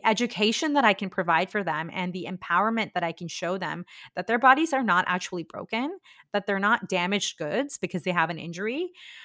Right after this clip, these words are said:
Um, and so over the course of, you know, my career, I transitioned the way I practiced. And, but it wasn't until I became a mom that I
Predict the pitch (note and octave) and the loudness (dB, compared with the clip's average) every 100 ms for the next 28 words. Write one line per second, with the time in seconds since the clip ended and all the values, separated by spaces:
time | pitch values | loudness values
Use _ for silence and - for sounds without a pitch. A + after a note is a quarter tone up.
0 | F#3+ - - F3 E3 D#3 D3+ D#3 - A#3+ | -16 -8 0 2 2 0 -2 -6 -2 2
1 | C4 B3 C4+ C4 - C4 D4+ F4 F4 C4+ | 2 4 6 6 6 2 4 0 2 2
2 | C#4+ C#4 A3+ _ - A3 F#3 F3+ F3 _ | 2 -2 -6 _ -10 -4 0 0 -2 _
3 | - G3+ F3+ A#3 F4 F#3+ F3 - G3 G3+ | -8 -4 -2 2 4 6 4 4 4 4
4 | G3+ F3+ A#3 G3+ A3+ A#3+ D#4+ C#4+ B3 - | 0 -2 -2 0 -2 -2 -2 2 2 2
5 | E3+ - E3+ - - - - - - - | 0 0 0 0 -6 -10 -12 -14 -18 -20
6 | - _ G3+ G3 F#3+ F#3+ - G3 A3 G#3 | -20 _ -2 2 2 0 -2 2 4 4
7 | G#3+ C4+ F4+ E4 C#4 A#3 G3 G3+ G#3 F3 | 2 2 0 -2 4 4 4 0 0 -2
8 | E3 E3+ F3+ D4 F#4+ G3+ F#3 | -2 0 0 -2 0 2 2